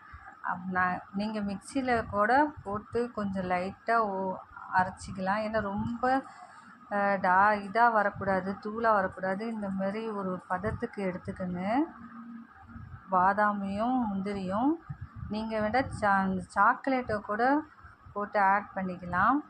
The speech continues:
அது ரொம்ப நல்லா இருக்கும். அதுக்கப்புறம்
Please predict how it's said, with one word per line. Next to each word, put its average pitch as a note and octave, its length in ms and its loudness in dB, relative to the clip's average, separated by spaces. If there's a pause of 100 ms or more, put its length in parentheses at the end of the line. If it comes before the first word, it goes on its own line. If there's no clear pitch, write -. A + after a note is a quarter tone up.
(160)
அது F3+ 200 0
ரொம்ப F3+ 340 -6
நல்லா F3+ 380 0
இருக்கும். F#3+ 440 0 (1200)
அதுக்கப்புறம் G3 800 -2